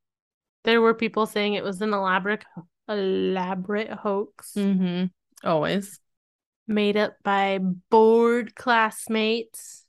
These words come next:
Speaker 2: Mm.
Speaker 1: deciding to make some drama on their spring break.
Speaker 2: I don't really think that's drama. Interesting.
Speaker 1: Yeah. Just putting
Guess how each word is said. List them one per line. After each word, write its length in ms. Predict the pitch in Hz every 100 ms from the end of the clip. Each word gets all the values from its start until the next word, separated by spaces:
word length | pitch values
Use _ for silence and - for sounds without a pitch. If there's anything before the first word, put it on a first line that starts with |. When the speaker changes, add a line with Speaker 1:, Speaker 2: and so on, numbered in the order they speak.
| -
Speaker 2:
Mm. 540 | 196 196 190 185 185 185 _ _ _ _ _ -
Speaker 1:
deciding 640 | 214 - 220 208 208 208
to 100 | 202
make 260 | 220 214 -
some 360 | - 220 214 185
drama 920 | - 233 226 226 220 220 220 233 233
on 240 | 208 214
their 180 | 208 208
spring 560 | - - 208 202 202
break. 420 | 190 190 220 226 -
Speaker 2:
I 40 | 277
don't 120 | 349
really 240 | 339 269
think 160 | 247 240
that's 280 | 185 180 -
drama. 640 | - 320 233 170 165 196 196 _ _ _ _ _ _
Interesting. 680 | - 214 - - - 190 196 _ _ _ _ _ _ _
Speaker 1:
Yeah. 280 | 233 269 359 - _ _ _ _ _ -
Just 240 | - -
putting 600 | 247 214 233 226 220 208